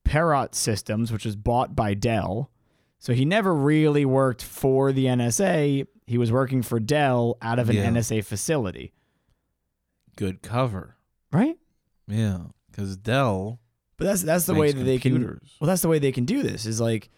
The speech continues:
Speaker 1: when he blew the whistle, everyone was like, "Oh, he was just a contractor. He worked for Dell. He never really was involved in the government." It's like,
Speaker 2: Yeah.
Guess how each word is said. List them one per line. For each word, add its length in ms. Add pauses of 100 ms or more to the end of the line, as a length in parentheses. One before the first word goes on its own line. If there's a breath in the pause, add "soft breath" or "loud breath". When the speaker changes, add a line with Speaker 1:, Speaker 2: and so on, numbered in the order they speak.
(300)
Speaker 1:
when 200
he 200
blew 240
the 80
whistle, 360
everyone 220
was 100
like, 200
"Oh, 220
he 160
was 100
just 160
a 40
contractor. 1000
He 160
worked 260
for 160
Dell. 520
He 180
never 240
really 200
was 140
involved 420
in 60
the 80
government." 640
It's 100
like, 120
Speaker 2:
Yeah. 260